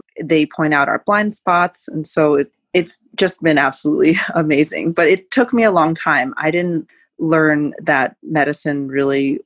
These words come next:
didn't feel like my soul's calling until age thirty. And, you know, there's one way to look at it, like, "Oh,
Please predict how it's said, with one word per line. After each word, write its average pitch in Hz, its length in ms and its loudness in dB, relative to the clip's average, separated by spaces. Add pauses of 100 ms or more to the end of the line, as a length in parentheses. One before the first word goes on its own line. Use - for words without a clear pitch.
didn't 196 200 0
feel 226 380 2
like 196 180 0
my 185 120 0
soul's 180 360 0
calling 202 520 0
until 170 500 0
age 151 300 0
thirty. 151 400 0 (200)
And, 147 360 0 (380)
you 165 60 -2
know, 156 120 4
there's 170 140 2
one 180 160 2
way 175 100 4
to 175 80 4
look 175 160 2
at 175 140 2
it, 165 140 0
like, 139 240 0
"Oh, 185 500 0